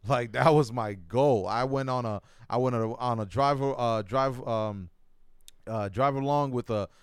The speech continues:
a detective in the East Side. I never felt so, man, people were looking at me like, "Ah, when I catch you outside that p-, police car,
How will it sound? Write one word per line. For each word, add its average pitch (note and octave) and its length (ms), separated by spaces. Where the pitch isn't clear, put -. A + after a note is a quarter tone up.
a G2+ 80
detective B2 520
in A2 80
the A2+ 160
East D#3 160
Side. D3 260
I C3+ 160
never C3 420
felt C3+ 320
so, - 160
man, C#3+ 300
people D3 260
were B2+ 60
looking B2+ 280
at B2 100
me A#2+ 100
like, A#2 340
"Ah, C#3 260
when B2+ 160
I D3+ 100
catch - 300
you C#3+ 80
outside B2 280
that B2 180
p-, - 60
police B2+ 360
car, G#2+ 320